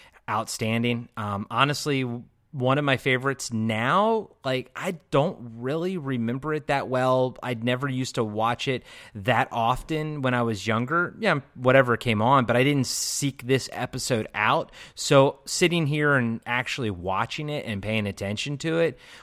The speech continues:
was a real treat. I did not expect to enjoy this episode as much as I did,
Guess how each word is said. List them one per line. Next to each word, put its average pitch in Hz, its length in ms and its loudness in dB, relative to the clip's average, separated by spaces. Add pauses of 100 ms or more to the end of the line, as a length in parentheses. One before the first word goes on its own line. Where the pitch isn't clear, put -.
was 123 200 2
a 127 60 4
real 143 680 2
treat. 101 480 -4
I 135 280 2
did 120 200 -4
not 120 500 2
expect - 840 -6
to 127 120 -2
enjoy 104 360 -2
this 101 200 -6
episode 104 480 -4
as 98 140 -8
much 101 240 -4
as 101 80 -6
I 98 140 -2
did, 101 380 -4